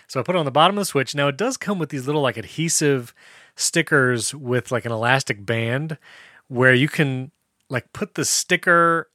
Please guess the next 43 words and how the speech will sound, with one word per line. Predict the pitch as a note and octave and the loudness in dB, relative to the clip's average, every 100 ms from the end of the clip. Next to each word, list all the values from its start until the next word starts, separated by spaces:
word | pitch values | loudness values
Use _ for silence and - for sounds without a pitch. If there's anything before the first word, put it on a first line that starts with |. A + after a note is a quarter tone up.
| _ - | _ -10
on | C3+ A#2+ G#2 | -6 -6 -8
top, | - - D3+ E3 D#3+ | -12 -6 -2 -2 -2
like, | C3+ | -4
on | C3+ | -4
the | B2+ | -4
other | C#3+ D3+ | -2 0
side | D3 - C#3 C#3 | 0 2 2 2
of | D#3 | 0
the | C#3 | -6
switch | - D3+ E3+ - - - - - - | -8 -4 -4 -4 -12 -12 -20 -20 -10
and | C#3 B2 B2 | -6 -4 -2
loop | D#3 E3+ | -2 0
it | |
around | C#3 C3 C3+ C3+ | 0 2 0 0
the | C3 - | -6 -4
arm | B2 C3+ D3 | 0 0 -2
of | B2+ | -6
the | |
switch | B2 - D3+ - | -8 -4 -4 -2
bot. | D3 D3 E3+ _ - | -2 -2 -4 _ -10
So | - C#3+ B2+ | -4 0 0
you | B2 C3+ | 0 -2
can | C#3 | -4
have | A#2+ D3+ D#3 | 2 2 2
the | C3+ B2+ A#2 - - - _ _ - | -2 -6 -6 -12 -20 -20 _ _ -2
arm | E3 E3+ D#3+ | 2 2 2
kind | - D3 C3 | 0 0 2
of | A2 A2 | -2 -4
go | C3 E3 - | -2 -2 -2
out | D3 D#3 | 0 0
and | C#3 A#2 G2+ | 0 -6 -14
hit | _ - G#3 _ - | _ -2 -2 _ -12
the | A#2+ | -12
bottom | C3 D#3+ C#3 G2+ G2+ C3 _ _ _ _ | 2 4 4 0 -10 -18 _ _ _ _
and | C#3+ B2 | -6 -4
stay | - - G3+ F#3 | -2 0 0 0
there. | A#2+ G#2+ G#2+ C#3 | -2 -4 -8 -10
And | D3+ C3 | -8 -2
then | C#3 | -2
when | C#3 | -2
you're | C#3 C#3 | -2 -4
ready | C3+ E3+ D#3 C#3 | -2 0 0 -4
to | - - B2+ A#2 A#2+ | -6 -6 -4 -6 -8